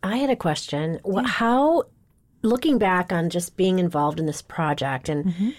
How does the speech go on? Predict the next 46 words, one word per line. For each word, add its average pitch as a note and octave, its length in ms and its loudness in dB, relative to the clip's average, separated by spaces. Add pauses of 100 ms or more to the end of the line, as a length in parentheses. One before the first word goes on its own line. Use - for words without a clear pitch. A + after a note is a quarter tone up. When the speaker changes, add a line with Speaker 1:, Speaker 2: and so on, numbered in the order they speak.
(160)
Speaker 1:
sort F3+ 240 -2
of, E3+ 260 -2
'cause F#3 160 -2
it, F#3+ 220 0 (360)
you G#3+ 300 -6
know, D#3 240 0
we, F3+ 280 0 (140)
many G3+ 300 2
of F#3+ 80 0
us - 380 -4 (340)
came G#3+ 180 -4
together G3 540 2
and E3 280 0
Speaker 2:
Yeah. D#3 60 0
Speaker 1:
from F3 140 4
different G3 300 -2
perspectives, F#3+ 640 -2
and E3 120 -2
some G3+ 160 0
of B3 120 0
us F3+ 100 -4
didn't E3+ 180 -2
even D#3 200 -2
know D#3 120 -2
each F3 160 -4
other D3 180 -4
very D3 260 -6
well. A2+ 300 -6
Speaker 2:
Right. E3 240 0 (180)
Speaker 1:
But G3+ 160 2
what A#3 260 0
sort F4 220 0
of D#4 60 -6
sense G#3 300 -2
of F#3+ 80 -4
empowerment F3 680 -2
has F3 200 -6
evolved D#3+ 480 -2
for - 180 -8
you, C3+ 560 -4 (400)
uh, F3 120 -4 (100)
from, F3 520 -2
as F3 160 -2
a F3 40 -2
result E3 480 -2
of C#3+ 200 -8